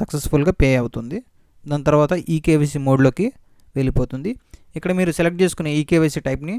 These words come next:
ఏదైతే అప్పుడు సెలెక్ట్ చేసుకున్నారో ఆ ఈకేవైసీ టైప్‌లోకి వెళ్ళిపోతుందన్నమాట. మీరు ఫింగర్ ప్రింట్ సెలెక్ట్ చేసుకుని ఉంటే ఫింగర్ ప్రింట్ మోడ్‌కి వెళ్తుంది.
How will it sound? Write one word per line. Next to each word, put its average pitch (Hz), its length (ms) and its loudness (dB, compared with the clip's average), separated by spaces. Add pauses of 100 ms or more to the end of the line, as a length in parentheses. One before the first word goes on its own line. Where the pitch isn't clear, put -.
(220)
ఏదైతే 147 280 -2
అప్పుడు 135 220 -2
సెలెక్ట్ 139 220 -4
చేసుకున్నారో 135 440 -2 (420)
ఆ 143 100 0
ఈకేవైసీ 139 440 0
టైప్‌లోకి 135 320 2
వెళ్ళిపోతుందన్నమాట. 123 720 -4 (960)
మీరు 160 260 -2
ఫింగర్ 147 300 -4
ప్రింట్ 156 220 -4
సెలెక్ట్ 139 220 -4
చేసుకుని 135 320 -8
ఉంటే 127 240 -4 (560)
ఫింగర్ 139 240 -2
ప్రింట్ 139 220 -4
మోడ్‌కి 127 220 -4
వెళ్తుంది. 127 380 -6